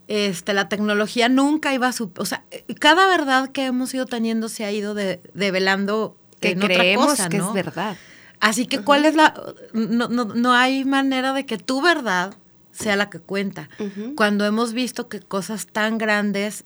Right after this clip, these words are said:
Speaker 1: han ido cambiando y han ido evolucionando, entonces, ¿por qué yo no? Primero. Segundo,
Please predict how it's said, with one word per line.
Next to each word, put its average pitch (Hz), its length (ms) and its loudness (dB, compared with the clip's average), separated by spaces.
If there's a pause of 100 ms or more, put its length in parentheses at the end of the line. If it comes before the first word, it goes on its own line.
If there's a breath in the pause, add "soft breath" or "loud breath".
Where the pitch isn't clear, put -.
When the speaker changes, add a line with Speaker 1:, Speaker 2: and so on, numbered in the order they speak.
Speaker 1:
han 180 240 -4
ido 190 200 -4
cambiando 185 480 -4
y 180 100 -4
han 175 120 -2
ido 180 100 -4
evolucionando, 170 760 -4
entonces, 170 180 -8
¿por 180 140 -8
qué 175 140 -4
yo 185 120 -2
no? 190 320 -4 (1040 soft breath)
Primero. 202 480 2
Segundo, 254 600 -2